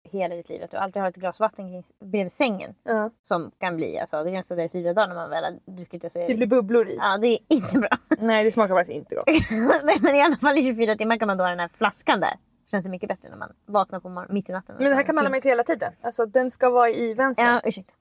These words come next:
Speaker 1: <laughs> Jag ber om ursäkt.
Speaker 2: Jag känner mig så himla stolt att vi har gjort det här tillsammans med Glacier, för Glacier jobbar för superbra saker. Bland annat så har de samarbete med Världsnaturfonden. Och en fun fact, använder man en Glacier i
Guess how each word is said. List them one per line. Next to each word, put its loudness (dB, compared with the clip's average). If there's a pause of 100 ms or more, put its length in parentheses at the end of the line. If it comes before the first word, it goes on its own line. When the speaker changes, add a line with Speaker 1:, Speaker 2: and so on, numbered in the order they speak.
(340)
Speaker 1:
<laughs> 4
Jag 6
ber 6
om -4
ursäkt. 2 (1000)
Speaker 2:
Jag 4
känner 2
mig 4
så 0
himla 2
stolt 0
att -4
vi -2
har 2
gjort 0
det 0
här 2
tillsammans -4
med -6
Glacier, -2
för -10
Glacier -4
jobbar 0
för -2
superbra -2
saker. 0
Bland 0 (100)
annat -6
så -4
har 0
de -2
samarbete -2
med -6
Världsnaturfonden. 0 (380)
Och 2 (320)
en 0
fun 2
fact, 0 (220)
använder 2
man -2
en -4
Glacier 2
i -16